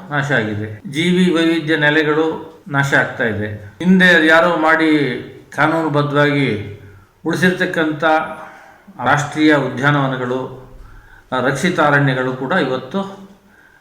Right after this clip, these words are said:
ಅಭಿವೃದ್ಧಿಯ ಹೆಸರಿನಲ್ಲಿ ನಾಶ ಆಗ್ತಾ ಇದ್ದಾವೆ. ಹೀಗಾದ್ರೆ ಹೇಗೆ? ಬಹಳ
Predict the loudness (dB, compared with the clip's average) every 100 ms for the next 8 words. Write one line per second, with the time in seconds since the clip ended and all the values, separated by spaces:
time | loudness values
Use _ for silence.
0 | _ -2 2 2 2 2 4 4 0 -4
1 | -10 -10 -4 0 2 2 0 -2 -2 -2
2 | -6 -12 -20 -20 _ -2 2 4 2 0
3 | -2 -2 -4 -8 -14 -18 -4 0 4 4
4 | 4 2 2 2 0 -2 -4 -6 -14 -14
5 | -8 0 4